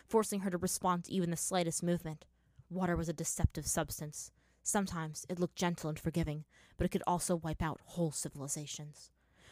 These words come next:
Toph's hardest strikes were blocked with a solid wall of ice, which instantly reformed into water and became an offensive attack. Aang could not find the will to bend fire. He couldn't even attack.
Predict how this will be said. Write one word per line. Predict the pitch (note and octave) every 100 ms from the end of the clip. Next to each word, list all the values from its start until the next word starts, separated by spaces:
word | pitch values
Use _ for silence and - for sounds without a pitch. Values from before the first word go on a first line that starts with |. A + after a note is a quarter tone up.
| -
Toph's | - F#3 - -
hardest | G#3 F3+ -
strikes | - F3+ -
were | F3+
blocked | D#3+ F3 E3+ -
with | F3
a |
solid | - G#3 F#3 E3+
wall | E3 D#3+
of | D#3+
ice, | F3 E3+ - - -
which | F#3 -
instantly | A#3 - - G#3+
reformed | G3+ - F#3+ F#3+
into | E3+ F#3
water | E3 F3 D#3+
and | D#3
became | E3 - F3+
an | E3
offensive | - G3+ F#3 F3+
attack. | E3+ - F#3 F3 - - _ _ _ _ _ _ _ _ _ _ -
Aang | G3+ G#3
could | - D#3+
not | D#3
find | E3+ D#3+
the | D#3
will | E3+ D#3+
to | - D3+
bend | D3 D3+
fire. | D3+ D3+ D#3 - _ _
He | -
couldn't | F3+ G3 F#3+
even | E3+ E3
attack. | - E3+ E3+ -